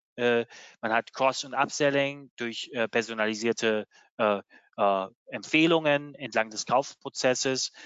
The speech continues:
muss man halt überlegen. Das ist halt auch eher so nochmal E-Commerce-mäßig. Man hat aber auch, ähm, nach einer bestimmten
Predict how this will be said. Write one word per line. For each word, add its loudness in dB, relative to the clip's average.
muss -10
man 2
halt 0
überlegen. -2
Das -4
ist -4
halt 0
auch 0
eher 0
so -4
nochmal 0
E-Commerce-mäßig. -4
Man -2
hat 0
aber 2
auch, 2
ähm, 0
nach -2
einer -10
bestimmten -8